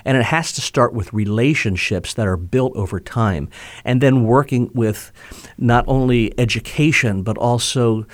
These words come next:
uh, career planning and jobs and housing and those kinds of things. It takes time,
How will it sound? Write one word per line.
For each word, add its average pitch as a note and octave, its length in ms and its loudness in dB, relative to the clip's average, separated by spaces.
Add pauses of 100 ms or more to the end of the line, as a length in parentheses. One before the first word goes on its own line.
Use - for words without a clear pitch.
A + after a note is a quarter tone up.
(340)
uh, G2+ 140 -2
career C3+ 520 4
planning F#2+ 500 0
and F2+ 140 -4
jobs A#2+ 560 2
and G2 100 -2
housing B2+ 580 2
and G2 120 0
those G2 180 -2
kinds F#2+ 200 -2
of F2+ 60 -4
things. G#2 280 -4
It F#3+ 240 0
takes C#3 380 -2
time, G2 500 0